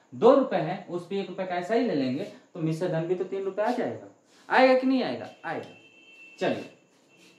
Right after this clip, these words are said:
अब सातवां नंबर देखिए, अब आपको क्लियर हो जाएगा बिल्कुल।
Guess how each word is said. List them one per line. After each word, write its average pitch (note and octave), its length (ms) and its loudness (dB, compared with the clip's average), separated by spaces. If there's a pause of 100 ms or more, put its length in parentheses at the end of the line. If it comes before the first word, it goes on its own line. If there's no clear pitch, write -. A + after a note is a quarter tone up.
(600)
अब A3 200 6
सातवां D3+ 300 0
नंबर B2 200 -2
देखिए, G#2+ 380 -12 (720)
अब G3+ 160 4
आपको F#3 260 6
क्लियर C#3+ 300 -2
हो A2+ 100 -2
जाएगा A2 240 -4
बिल्कुल। G2+ 360 -16